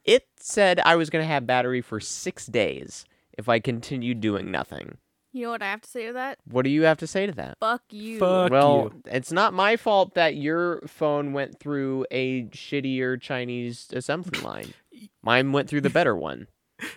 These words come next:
Speaker 3: The one in Thailand.
Speaker 1: Still Chinese, but yeah. I, I, hey, you know if it's in,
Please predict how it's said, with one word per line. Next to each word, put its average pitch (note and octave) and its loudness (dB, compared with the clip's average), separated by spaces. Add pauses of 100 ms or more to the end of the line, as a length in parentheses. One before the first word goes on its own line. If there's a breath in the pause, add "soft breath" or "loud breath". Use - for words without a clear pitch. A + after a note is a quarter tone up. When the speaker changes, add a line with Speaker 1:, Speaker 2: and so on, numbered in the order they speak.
(100)
Speaker 3:
The C#3+ 0
one C3 4
in A#2+ -2
Thailand. B2 -4
Speaker 1:
Still G#3+ 2
Chinese, D#3+ 4
but - -6 (760)
yeah. F#2 0
I, B2+ 2
I, A#2 0
hey, C#3 6
you A#2 2
know E3+ 6
if A3+ -2
it's F3+ 0
in, B2+ -8